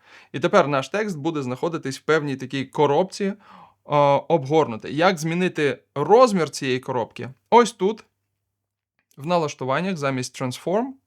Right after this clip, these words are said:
у нас є Fusion Overlay. І тепер ми можемо розтягнути цей overlay, ось так от розтягнути цю коробку,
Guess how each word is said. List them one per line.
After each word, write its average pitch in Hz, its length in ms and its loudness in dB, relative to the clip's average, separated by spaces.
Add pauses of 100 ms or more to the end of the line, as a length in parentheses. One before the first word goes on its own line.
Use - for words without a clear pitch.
у 139 100 -6
нас 180 600 -2
є 160 340 -4 (180)
Fusion 170 520 -2
Overlay. 135 680 -2 (380)
І - 60 -10
тепер 220 360 2
ми 165 160 -4
можемо 143 600 -2
розтягнути 143 920 -4 (180)
цей 117 400 -8 (300)
overlay, 139 680 -4 (300)
ось 123 180 -8
так 123 240 -4
от 120 140 -10
розтягнути 135 640 -6
цю 123 200 -16
коробку, 214 680 -4